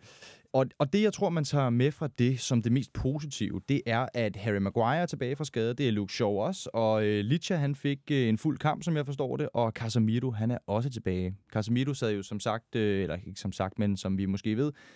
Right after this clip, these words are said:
sad han på bænken til, øh, til Tottenham-opgøret, men han kom altså ikke i aktion. Nu er de tilbage, og lad mig spørge dig, øh, til at starte med, det er, det er vel, øh,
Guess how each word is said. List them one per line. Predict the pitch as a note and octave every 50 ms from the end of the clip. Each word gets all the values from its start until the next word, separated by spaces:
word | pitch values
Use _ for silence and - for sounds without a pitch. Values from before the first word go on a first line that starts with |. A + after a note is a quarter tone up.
| - _ _
sad | - C3+ B2+
han | B2
på | B2 B2+
bænken | A2 D3 D3+ - - D3+ C#3+ C3+
til, | - - B2+ A#2 A2 G#2+
øh, | G#2 G2
til | - A2
Tottenham-opgøret, | - - A2+ A2+ B2+ A#2+ A2 G#2+ G2+ G2 - - G2+ - G2+ G2+
men | G2 G2 G2 - -
han | G2+ G2+ G2
kom | - G2+ G2
altså | F#2+ F#2 G2+
ikke | G#2 G#2+ A#2
i | A2
aktion. | F#2+ F2+ - - G2+ G2+ - - _ _ _ _ - - _ _ _ -
Nu | C3 E3 G3 F#3
er | D3
de | C#3 - D#3+
tilbage, | D3 - F3+ - A2+ G2 F#2 G2 A2 C3 C3 - - _ _ _ _ _ _ _ _ _ _ _ _ _ - _ _ -
og | - A2+
lad | A2+
mig | A2+ G#2+
spørge | G2 - - G#2+ A2 B2
dig, | C#3+ D3+ C#3 A#2 G#2 G2
øh, | G2 F#2+ F#2 -
til | - F#2+
at | F#2
starte | - F#2 F#2+ A#2 -
med, | - A#2+ G#2+ G#2 G2+ G2
det | - B2+ C3+ D3 D3+ C#3+
er, | B2+ G#2+ G2+
det | G2 - C#3 E3 F3+ E3+
er | C3 A2+ G#2+
vel, | G2 F#2+ G#2 F#2+ F#2+ F#2 F#2
øh, | F#2 F2 E2 D2 C2